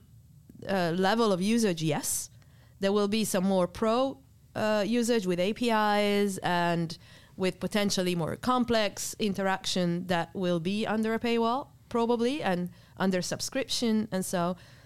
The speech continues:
But I think there will be models, and I mean, what we're talking about is chat G P T, but, uh, it's not that the other companies are not,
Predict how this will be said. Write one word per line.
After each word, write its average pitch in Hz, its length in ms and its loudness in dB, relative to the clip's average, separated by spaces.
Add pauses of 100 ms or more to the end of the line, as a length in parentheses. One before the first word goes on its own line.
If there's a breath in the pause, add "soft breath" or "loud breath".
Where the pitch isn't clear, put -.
(220 loud breath)
But 214 160 2
I 202 100 2
think 269 220 0
there 233 120 0
will 202 160 2
be 190 340 0
models, 185 560 0
and 196 200 -2 (340)
I - 20 2
mean, 180 200 -2 (120)
what 220 120 2
we're 220 180 0
talking 196 180 -2
about 170 240 -2
is 156 160 -10
chat - 160 -4
G 165 60 -8
P 202 180 -8
T, 254 140 0
but, 170 180 -2 (140)
uh, - 200 -8
it's 202 160 -4
not 170 160 -2
that 156 140 -4 (120)
the 160 80 -6 (120)
other 165 200 -4 (140)
companies 165 420 -4
are 151 160 -4 (100)
not, 139 160 -6